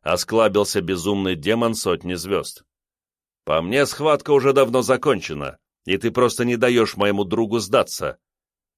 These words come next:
"Ты можешь занять его место? Я не возражаю", рассмеялся Урат Досин.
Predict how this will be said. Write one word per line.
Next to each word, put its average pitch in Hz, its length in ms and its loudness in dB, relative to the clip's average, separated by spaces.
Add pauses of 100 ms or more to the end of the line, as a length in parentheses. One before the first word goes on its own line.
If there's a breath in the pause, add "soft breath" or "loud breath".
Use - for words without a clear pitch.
(120)
"Ты 95 260 0
можешь 190 460 6
занять 143 460 4
его 135 180 6
место? 82 560 -2 (200)
Я 151 280 6
не 143 140 4
возражаю", 110 840 2 (220)
рассмеялся 104 880 2
Урат 95 420 2
Досин. 80 600 -4